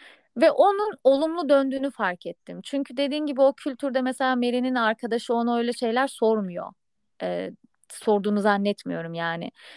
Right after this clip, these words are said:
Fakat benim ona öyle yaklaşmam onun da çok hoşuna gitti. Burada birazcık şey fark ediyorum biliyor musun? Her ne kadar göçmeni çok olan bir ülke olmasına rağmen gelen biraz daha Americanized olduğu için ona kapılıp gidiyor. Ama birileri böyle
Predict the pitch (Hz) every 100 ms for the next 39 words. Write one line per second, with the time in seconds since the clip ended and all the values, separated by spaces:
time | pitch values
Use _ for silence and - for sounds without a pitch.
0 | _ 320 320 320 294 285 302 302 302 320
1 | 277 - 220 220 285 359 - 277 339 277
2 | 196 - 180 185 175 170 - - - _
3 | - - _ 349 440 415 415 403 359 -
4 | 359 339 302 233 - 190 190 185 196 285
5 | 302 - 202 214 247 254 277 262 277 277
6 | - 214 214 - 247 254 - 277 - 220
7 | 233 233 220 233 214 - 233 240 - 262
8 | 254 202 190 302 - _ _ _ _ _
9 | _ 208 214 233 240 254 247 233 247 226
10 | 220 226 - 233 240 240 202 220 220 254
11 | 285 247 - 311 - - - _ _ _
12 | - 247 269 269 262 _ _ _ - 226
13 | 202 185 - 190 175 180 175 - 254 285
14 | 226 262 269 302 285 302 294 294 294